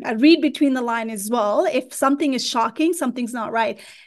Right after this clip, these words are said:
Uh, were you, and there's a term called constructive dismissal. So if you're a manager, your, your responsibility is a manager managing the team, and they come back to you and say, "Hey, you know what? You're now an individual contributor." That could be technically a constructive dismissal for you, and people have no idea.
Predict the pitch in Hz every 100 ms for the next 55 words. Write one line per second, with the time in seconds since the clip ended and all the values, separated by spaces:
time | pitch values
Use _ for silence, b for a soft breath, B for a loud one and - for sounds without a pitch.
0 | B - 233 254 285 277 277 269 254 254
1 | 247 247 240 - 269 427 - 269 240 233
2 | 233 277 262 - 277 277 - 277 247 247
3 | - 330 571 294 247 247 254 311 339 392
4 | 403 247 233 269 320 - 226 233 226 240
5 | 240 254 254 285 - 311 339 - 240 240
6 | 233 247 269 277 240 240 233 240 226 233
7 | 220 220 220 311 330 262 254 B B 254
8 | 311 359 427 453 269 - 262 240 240 247
9 | - 320 349 320 403 349 320 285 285 294
10 | 277 262 269 - 285 285 262 254 247 285
11 | 359 349 269 240 233 285 349 294 277 -
12 | - 381 - 403 - 285 262 240 254 254
13 | - - - 269 - - 269 226 240 -
14 | 453 - 240 220 240 240 233 226 254 254
15 | 240 233 233 - 220 269 370 494 - 214
16 | -